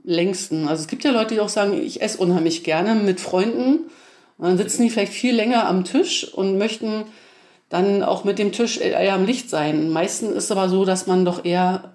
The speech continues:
länger auf dem Sofa sitzt. Also dass man sich überlegt, wo will ich mit dieser Funktion, äh, zum Schönen, also zum Licht hin. Das kann man ja so oder so machen, ne? Und es gibt manchmal auch die, die Fragestellung, wo will ich rausgucken? Also manchmal ist das fast egal, ob man,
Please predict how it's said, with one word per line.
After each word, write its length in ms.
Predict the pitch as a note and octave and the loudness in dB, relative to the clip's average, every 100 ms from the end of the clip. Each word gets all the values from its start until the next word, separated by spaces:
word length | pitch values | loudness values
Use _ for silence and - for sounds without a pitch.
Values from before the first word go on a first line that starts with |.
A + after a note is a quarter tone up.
| - | -6
länger 220 | F3+ F#3 | 0 2
auf 120 | F#3 | 2
dem 100 | F#3 | 0
Sofa 260 | F#3+ A#3+ A3 | 0 0 0
sitzt. 400 | G#3+ C#4+ - - | 0 -2 -4 -2
Also 140 | F3+ | 0
dass 100 | F#3 | 0
man 100 | G3 | 0
sich 60 | F3+ | 0
überlegt, 300 | F#3 F3+ F3+ | 2 0 0
wo 100 | F#3 | 0
will 120 | G3 | 0
ich 100 | G#3 | 0
mit 140 | A3 G#3+ | -2 0
dieser 160 | G#3 | 0
Funktion, 580 | G3+ G3 F#3+ G3+ G3+ G#3 G3 - - _ - | 0 -4 -4 0 0 0 -6 -14 -20 _ -6
äh, 120 | F3 | -2
zum 180 | F3 F#3+ | 0 2
Schönen, 300 | F3+ G#3+ G3 | 2 2 2
also 140 | E3+ E3+ | 2 0
zum 160 | G3 | 0
Licht 240 | F#3+ G3+ - | 0 0 -4
hin. 460 | F#3 D3+ D#3+ D#3+ - | 0 2 0 -4 -8
Das 340 | E3+ - - _ | -10 -10 -14 _
kann 140 | - F#3+ | -4 0
man 100 | F#3 | 2
ja 80 | |
so 100 | F3 | 2
oder 160 | F3+ F#3+ | 4 4
so 160 | E3 F3 | 2 2
machen, 340 | D3 D3 D3+ | 0 -2 -2
ne? 200 | D#3+ C4 - - - - - - | 0 0 -4 -16 -20 -20 -14 -4
Und 60 | |
es 100 | F#3 | -2
gibt 240 | F#3 G#3 - | -2 -6 -2
manchmal 320 | F#3+ F#3 A3+ | -2 0 0
auch 220 | A3 - | -2 -4
die, 260 | - F3+ F3 | -2 0 0
die 180 | F3+ F3 | -4 -6
Fragestellung, 720 | F#3 - F3+ G3 F3+ G3 G3 F3 | -4 0 0 0 -6 -4 -2 0
wo 200 | F#3+ F3+ | 0 0
will 80 | |
ich 220 | G3 F#3 - | 0 -2 -2
rausgucken? 500 | B3+ - - E3 D#3 | -2 -2 -4 -2 0
Also 160 | D3+ | 0
manchmal 320 | E3 F3 F#3 | 0 0 -2
ist 80 | F3+ | -2
das 100 | F#3 | -4
fast 240 | - F#3+ - | -8 -8 -4
egal, 440 | E3+ E3 E3 A#3 | -2 0 2 2
ob 140 | G#3+ - | 0 -2
man, 220 | G3+ G3 | -2 -2